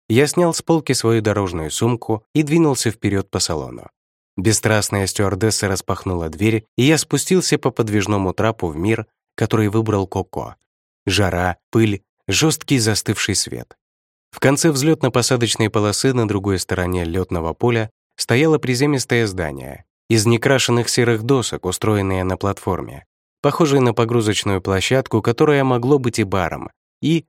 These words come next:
обанкротившейся гостиницей. Но нет, оказалось местный аэропорт.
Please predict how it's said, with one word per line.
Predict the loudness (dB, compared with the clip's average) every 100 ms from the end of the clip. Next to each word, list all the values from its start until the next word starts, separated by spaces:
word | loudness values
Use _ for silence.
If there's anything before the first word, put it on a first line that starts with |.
| -2
обанкротившейся | 0 2 0 0 -2 -2 0 0 0
гостиницей. | -2 -4 -6 -10 -10 -10 -12 -14 _ _ _
Но | -2 0
нет, | 0 -2 -6 _ _ _
оказалось | 0 2 4 4 2 0
местный | -2 -2 -2 -2
аэропорт. | -2 -6 -10 -18 -20